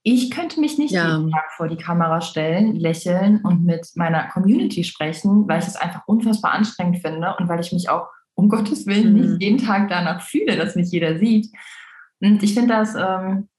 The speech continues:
Speaker 1: auch schön, dass du das mal so gesagt hast, dass es auch einfach diese Schattenseite gibt. Das vergessen oft welche. Viele sehen immer nur, man sagt ja so den Fame dahinter. Ähm, wie
Speaker 2: Mhm.
Speaker 1: ist das bei dir, bei deinen Kollegen? Vielleicht noch so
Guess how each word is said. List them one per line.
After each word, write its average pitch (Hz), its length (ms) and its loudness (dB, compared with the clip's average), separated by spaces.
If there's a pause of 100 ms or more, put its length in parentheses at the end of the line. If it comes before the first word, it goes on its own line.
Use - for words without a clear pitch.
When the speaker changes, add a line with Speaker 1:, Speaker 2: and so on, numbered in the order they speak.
(1040)
Speaker 1:
auch 190 100 2
schön, 208 180 4
dass 202 160 6
du 190 40 4
das 175 160 2
mal 180 120 2
so 175 100 2
gesagt 175 380 -2
hast, 202 160 -2
dass 165 80 -10
es - 80 -14
auch 160 100 -8
einfach 160 220 -6
diese 160 180 -8
Schattenseite 160 640 -2
gibt. 156 260 -8 (200)
Das 170 180 -6
vergessen 170 480 -2
oft 214 260 -2
welche. 226 500 -4
Viele 175 280 -2
sehen 175 180 0
immer 170 220 -2
nur, 170 140 -2
man 170 160 0
sagt 175 200 -4
ja 175 80 0
so 165 120 -2
den 156 180 -2
Fame 160 320 -4
dahinter. 247 540 2 (960)
Ähm, 202 280 6
wie - 60 4
Speaker 2:
Mhm. - 60 2
Speaker 1:
ist 180 120 0
das 311 180 -2
bei 233 120 -2
dir, 214 200 2
bei 196 120 0
deinen 190 280 -2
Kollegen? 208 520 0
Vielleicht 202 300 0
noch 196 60 -4
so 175 440 -6